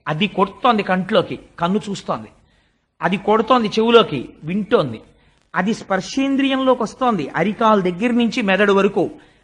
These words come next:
అన్ని ముట్టుకుంటే చెప్తున్నాయి, "ముట్టుకున్నాడు, ముట్టుకున్నాడు, ముట్టుకున్నాడని." ఆయన యొక్క భాష, అక్కడి నుంచి వస్తోంది జ్ఞానం. ఆ దీపం ఆరిపోయింది అనుకోండి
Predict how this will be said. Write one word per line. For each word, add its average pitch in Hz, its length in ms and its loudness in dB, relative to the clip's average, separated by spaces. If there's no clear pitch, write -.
అన్ని 240 380 0
ముట్టుకుంటే 277 560 0
చెప్తున్నాయి, 240 460 -2
"ముట్టుకున్నాడు, 240 540 -2
ముట్టుకున్నాడు, 233 460 -2
ముట్టుకున్నాడని." 214 600 -2
ఆయన 233 380 2
యొక్క 220 400 -2
భాష, 185 560 2
అక్కడి 214 340 -2
నుంచి 247 260 -2
వస్తోంది 240 400 0
జ్ఞానం. 180 480 2
ఆ 208 40 0
దీపం 285 380 2
ఆరిపోయింది 254 460 2
అనుకోండి 190 380 -4